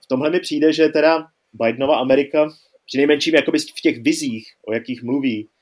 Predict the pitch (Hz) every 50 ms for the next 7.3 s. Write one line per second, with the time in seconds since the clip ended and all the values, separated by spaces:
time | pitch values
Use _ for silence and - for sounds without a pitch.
0 | _ _ _ _ _ _ _ _ - 110 107 - - - - 110 107 107 107 110
1 | 107 107 107 104 107 113 113 - 135 131 127 127 - - - - 139 135 131 -
2 | 147 135 131 127 - 147 139 131 147 135 - - 139 127 120 123 131 135 131 127
3 | 123 120 - 143 - 123 123 123 131 143 143 139 139 147 143 147 147 - - _
4 | - 123 120 123 139 135 - - 135 123 - 147 143 143 - - 117 107 - 127
5 | 127 127 131 135 - _ _ _ _ _ _ _ _ _ _ _ _ _ - 113
6 | 110 110 123 123 120 - 147 131 117 - 131 127 131 143 - 120 113 - - 139
7 | 139 135 135 135 131 127